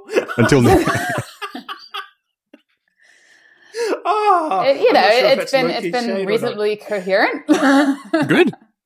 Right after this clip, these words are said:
Speaker 2: That's what we're aiming for.
Speaker 1: Reasonably coherent. Ah, yeah. Well, this is, look, this is a freewheeling community kind of episode. I don't know how well this is going to record. This is probably going to be a shambles of an actual audio recording.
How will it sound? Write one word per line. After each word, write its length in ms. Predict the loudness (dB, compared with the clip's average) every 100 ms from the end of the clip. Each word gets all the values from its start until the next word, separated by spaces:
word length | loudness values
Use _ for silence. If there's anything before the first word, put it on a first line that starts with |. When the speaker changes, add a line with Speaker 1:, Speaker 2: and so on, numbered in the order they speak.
| -2
Speaker 2:
That's 160 | 0
what 60 | 2
we're 80 | 2
aiming 140 | 2
for. 260 | 4 2 2
Speaker 1:
Reasonably 60 | 0
coherent. 720 | -2 0 0 0 0 -2 -4
Ah, 320 | -2 0 0
yeah. 240 | -2 -2 -2
Well, 160 | 0 0
this 200 | 2 2
is, 160 | 0
look, 160 | 0 0
this 180 | -2 -2
is 160 | 0
a 40 | -2
freewheeling 760 | 0 0 2 2 2 2 0
community 560 | 0 2 4 4 2 -2
kind 280 | 0 0 2
of 100 | 0
episode. 580 | 0 -2 -2 2 2
I 80 | 2
don't 220 | 2 2
know 140 | 2 0
how 180 | 2 4
well 260 | 4 4
this 220 | 4 0 0
is 80 |
going 160 | 0 0
to 60 | 0
record. 400 | -2 0 0 0
This 140 | -2
is 80 | -6
probably 420 | -2 0 2 0
going 180 | 0 -2
to 60 | -2
be 160 | -4
a 60 | -6
shambles 840 | -8 -6 -2 0 2 0 -2 -6
of 60 | -4
an 80 |
actual 480 | -4 -6 -4 2 4
audio 240 | 4 4 0
recording. 500 | -2 -4 -4 -4